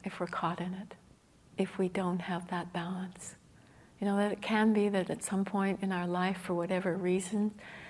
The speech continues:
we're in the limelight. You know, we're, we're really in a position that's catching attention. But, you know, if we become attached to that, if that defines our doing well,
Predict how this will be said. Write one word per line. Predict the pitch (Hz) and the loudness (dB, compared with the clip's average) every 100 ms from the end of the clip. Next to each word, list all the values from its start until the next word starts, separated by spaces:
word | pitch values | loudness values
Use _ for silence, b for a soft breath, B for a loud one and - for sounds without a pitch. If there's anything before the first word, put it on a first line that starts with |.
| B - | B 4
we're | 220 247 | 8 8
in | 262 | 8
the | 262 | 4
limelight. | 254 277 285 185 160 165 - - - B B B - | 4 2 2 0 -2 -6 -12 -20 -20 B B B -6
You | 202 | -4
know, | 208 | -2
we're, | 208 196 196 B B B | 0 0 -4 B B B
we're | 196 196 | -4 -2
really | 196 202 208 208 208 B B - | 0 2 4 2 0 B B -4
in | 196 202 202 208 202 202 | 0 2 4 4 2 0
a | 202 190 190 190 196 - - B B B B | -2 0 0 0 -2 -6 -16 B B B B
position | - 190 214 - 220 214 | -2 2 2 2 2 4
that's | 196 - | 2 -2
catching | - 220 220 - 214 | -4 -4 -2 2 2
attention. | 214 - 214 - 196 170 165 - - - - - - - _ - B B B - | 0 0 0 -2 -6 -6 -8 -12 -20 -20 -20 -20 -20 -20 _ -20 B B B 0
But, | 196 196 - - - - - - | 2 2 -2 -16 -20 -20 -20 -8
you | 202 | -4
know, | 208 | 0
if | 196 196 | 0 2
we | 226 240 | 2 2
become | 254 - 226 226 | 2 0 2 2
attached | 196 - 214 240 - - | 2 -4 -6 -8 -10 -6
to | 175 | -4
that, | 170 160 190 - - - B B B - | -2 -4 -8 -14 -20 -20 B B B 2
if | 185 180 | 2 4
that | 202 226 - | 2 2 0
defines | 220 - 208 208 202 190 185 - | 0 0 -2 0 2 0 -2 -2
our | 190 185 | 0 0
doing | 185 190 190 185 180 | 0 0 0 0 0
well, | 190 190 175 175 | -2 -2 -4 -8